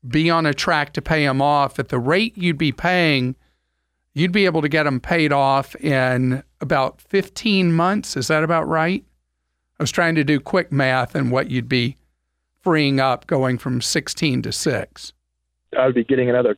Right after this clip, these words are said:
Speaker 2: ten percent of my income on the net side rather than the gross side, correct?
Speaker 1: Right.
Speaker 2: So even after the tax,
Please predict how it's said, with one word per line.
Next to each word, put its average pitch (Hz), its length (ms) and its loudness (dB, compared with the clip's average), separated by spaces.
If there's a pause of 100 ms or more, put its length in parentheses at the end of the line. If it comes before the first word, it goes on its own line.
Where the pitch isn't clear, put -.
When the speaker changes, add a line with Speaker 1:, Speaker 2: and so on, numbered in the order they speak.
Speaker 2:
ten 135 160 -2
percent 127 320 0
of 120 80 0
my 110 160 2
income 113 340 0
on 107 120 2
the 101 80 0
net 113 260 2 (140)
side 104 260 2
rather 107 240 4
than 104 160 0
the 101 80 -4
gross 110 360 2
side, 92 260 2
correct? 107 340 0
Speaker 1:
Right. 143 360 0 (1080)
Speaker 2:
So 113 280 2 (200)
even 131 240 2
after 127 320 2
the 113 260 2 (460)
tax, 131 380 0